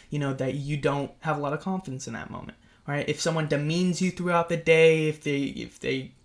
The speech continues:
belittle you, or maybe things don't go your <laughs> way throughout the day or during games and competitions or before games and competitions, just pull that confidence card out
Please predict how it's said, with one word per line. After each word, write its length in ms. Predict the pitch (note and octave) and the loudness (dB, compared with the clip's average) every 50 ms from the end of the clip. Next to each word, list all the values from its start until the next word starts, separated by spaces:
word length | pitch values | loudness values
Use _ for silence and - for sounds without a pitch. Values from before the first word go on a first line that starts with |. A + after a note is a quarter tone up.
| _ _ | _ _
belittle 480 | - C#3+ C#3 D3 E3 F3+ F#3+ F#3 F#3 E3+ | -6 -4 -2 0 0 2 2 2 2 2
you, 440 | E3+ F3+ F3+ F3+ F3 E3+ E3+ E3 - - - - - - | 2 2 4 4 4 2 0 -2 -6 -12 -20 -18 -8 -4
or 180 | - C3+ C3+ | -4 -2 -2
maybe 240 | C#3 D3 D#3 D#3+ D#3+ | -2 -2 -4 -4 -6
things 260 | - - D#3+ E3 D3+ | -6 -6 -6 -6 -6
don't 200 | - D3 D3 C#3+ | -6 -6 -8 -6
go 260 | D3 D3+ C#3+ D3 D3 | -6 -4 -2 -2 -2
your 220 | C#3+ C3+ C3+ C#3 C#3 | -2 -4 -4 -4 -2
<laughs> 100 | C#3+ D#3 | 0 2
way 320 | E3+ F3+ F#3 F3+ F#3 F3 | 4 4 6 6 4 2
throughout 380 | E3+ - - F3+ F3 E3+ D#3+ E3 | 0 -4 -2 2 2 2 2 2
the 80 | E3+ | 0
day 260 | D3+ D#3 D#3 D#3 D#3+ D#3+ | -2 0 2 4 4 4
or 300 | D3+ C#3 C3+ C3+ B2+ - - - - - | 2 0 -2 -4 -4 -6 -12 -18 -6 -2
during 220 | D3+ C#3 C3+ C#3+ | -2 -2 -2 -2
games 300 | C#3+ D#3 E3 F3 E3+ D#3+ | -2 -2 -2 -2 -2 -2
and 120 | E3 D#3 | -4 -4
competitions 600 | D3+ D#3+ C#3+ C#3 - - E3 E3 E3 F3 E3 D3+ | -4 -6 -6 -8 -6 -6 -4 -4 -2 -2 -4 -4
or 40 | C3 | -4
before 460 | B2 C3+ C3 - - - D#3 F3 F3+ | -6 -8 -10 -10 -4 -2 0 0 0
games 300 | F3+ E3+ E3+ E3+ E3 D#3+ | 0 0 -2 -2 -4 -4
and 80 | D#3+ D#3 | -6 -6
competitions, 480 | - - D#3 - - D#3+ - D#3+ D#3+ - | -8 -8 -8 -8 -6 -6 -6 -6 -6 -6
just 180 | D3 - - | -8 -10 -12
pull 220 | - - D3 D#3 F#3 | -10 -8 -6 -4 -2
that 180 | F#3+ F#3 E3 | -2 -2 -4
confidence 460 | - - E3 D#3 D3+ - D3+ D3 - | -6 -8 -8 -8 -8 -8 -8 -8 -6
card 280 | - - D#3 D3+ D3 C#3+ | -6 -4 -2 -2 -2 -2
out 280 | C#3 C#3+ C#3 C3+ - | -2 -2 -2 -4 -4